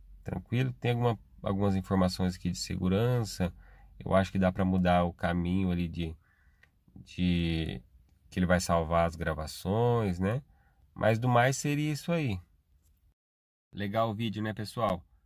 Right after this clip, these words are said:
Acredito aí que vale um joinha, né? Se você gostou desse vídeo aí, compartilhe com teus amigos aí essa ideia. Clique no botão de se inscrever se não for inscrito aí,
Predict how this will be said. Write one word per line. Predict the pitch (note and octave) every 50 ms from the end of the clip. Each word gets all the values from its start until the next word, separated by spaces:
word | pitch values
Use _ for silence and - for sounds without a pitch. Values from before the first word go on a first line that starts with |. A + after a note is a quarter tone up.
| _
Acredito | - - - - G#2+ G2 G#2+ A2+ G#2+ -
aí | A#2 G#2
que | - A2+
vale | G#2+ A2 A2 A#2
um | A#2 A2+
joinha, | A2+ B2+ A#2 A2+ A2+ A2 G#2 F#2+
né? | F#2 G2 G#2 A#2 B2 - _ _ _ _ _ _ _ _
Se | - - -
você | G2+ G#2+ G2+ - A#2+
gostou | A2 A#2 G#2+ - A#2 A2
desse | G#2+ G#2 - - G2+ F2+
vídeo | F#2 G2 G2 F#2 F#2 F#2
aí, | G2 G2+
compartilhe | - - A2+ A2+ G#2+ A2+ G2+ F#2+ F#2 - - A2+ A#2 A2+ G#2+ G2+
com | - G#2 F#2+
teus | F#2 F#2+ F#2+ F#2 F#2
amigos | F2 E2+ F2 F2 F2 F2+ F2 F#2 F2 E2+
aí | E2 F2 F2 F2+
essa | F2 E2+ - -
ideia. | E2 D#2 D#2 F2 F#2 G#2 A2+ A#2+ B2 B2+ - - - - - - - _ _ -
Clique | F#2+ G#2 A2+ - A#2+
no | A2+
botão | G2+ G#2 G2 - G2 G2
de | F#2+ F#2
se | F#2
inscrever | F#2 - - F#2+ F#2 E2+ G2 G#2 G#2+
se | - -
não | F#2 F#2 F#2+ A2+ B2
for | B2 - A2 G#2
inscrito | G2+ F#2 - - - F2+ F#2 F#2 F#2 - F2+
aí, | F2+ G2 A#2 B2